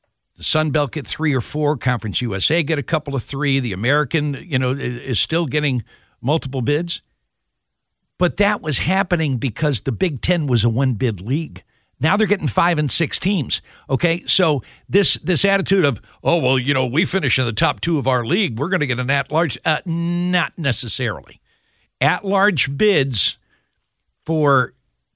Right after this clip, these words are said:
teams not in Power Five conferences in college baseball are going to be fewer and far between as we continue.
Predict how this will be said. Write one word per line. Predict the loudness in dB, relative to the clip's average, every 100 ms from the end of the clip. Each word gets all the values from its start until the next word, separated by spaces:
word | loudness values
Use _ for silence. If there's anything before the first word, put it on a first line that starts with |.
| _
teams | 0 2 2 0
not | 2 2 2
in | 2 0
Power | 2 2 2 2
Five | 4 4 2 0
conferences | 0 0 0 -2 0 -2 -4 -6 -8 -10 _ _ _ _ _ _ _ _ _ _ _ _ _ _ -4
in | -2
college | 2 2 2 -2
baseball | 0 0 0 0 0 0 -4 _ _ -2
are | -2
going | 2 2 2 0
to | -2
be | -2 -2
fewer | -4 -4 0 2 2 0 _ -4
and | -2 -2
far | -2 0 0
between | -2 -4 -2 0 2 0 0 _ _ _ _
as | -2 0
we | 0 -2
continue. | -2 -2 -4 -6 -10